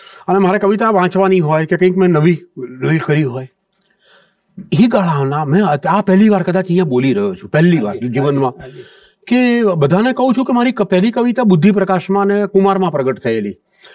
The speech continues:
Speaker 1: પણ પાછા પગલે આજે સવારે વિચારતો હતો ત્યારે ખબર પડી કે મારી પહેલી કવિતા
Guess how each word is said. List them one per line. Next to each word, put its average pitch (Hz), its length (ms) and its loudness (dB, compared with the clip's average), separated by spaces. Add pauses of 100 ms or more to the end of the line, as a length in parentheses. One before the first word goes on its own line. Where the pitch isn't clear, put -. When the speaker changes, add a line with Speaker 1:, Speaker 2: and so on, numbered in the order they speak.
(120)
Speaker 1:
પણ 208 160 0 (100)
પાછા - 480 -6
પગલે 254 400 -2
આજે 196 340 0
સવારે 202 360 0
વિચારતો 175 460 0
હતો 175 260 -6 (340)
ત્યારે 220 200 -2
ખબર 277 280 -4
પડી 277 200 0
કે 262 80 0
મારી 226 340 0
પહેલી 175 420 2
કવિતા 269 480 -2